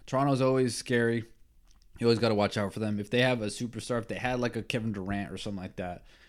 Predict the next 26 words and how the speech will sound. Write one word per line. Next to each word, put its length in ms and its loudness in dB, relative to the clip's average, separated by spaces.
they 100 4
win 140 4
the 80 0
championship. 500 0
Just 240 -4
like 160 0
what, 240 -4
what 200 -2
happened 340 -2
when 240 -6
they 140 -2
got 160 -2
Kawhi, 260 0
they 80 0
won 200 -2
the 60 -6
championship. 640 -8
So, 360 -12
um, 300 -12
I'll 100 -2
pick, 400 0
um, 540 -2
yeah, 120 -2
I'll 60 -2
pick 280 -8
the 460 -4